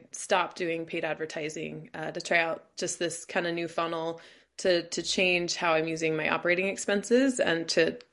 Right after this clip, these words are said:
increase profitability more than spend money on more ads,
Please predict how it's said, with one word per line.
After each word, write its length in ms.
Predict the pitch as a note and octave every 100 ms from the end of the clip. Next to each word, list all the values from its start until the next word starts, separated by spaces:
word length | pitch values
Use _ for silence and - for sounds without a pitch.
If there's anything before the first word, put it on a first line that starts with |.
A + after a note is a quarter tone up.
| _ G3+
increase 360 | G3+ G3+ F#3+
profitability 800 | - E3+ E3+ D#3 E3 D#3+ D#3 E3
more 240 | F3 E3 D#3+
than 360 | D#3+ D#3+ D#3+ -
spend 400 | - E3 D#3+ D#3+
money 340 | E3 E3 E3
on 180 | - E3
more 160 | E3 F3+
ads, 440 | E3+ F#3+ G#3+ -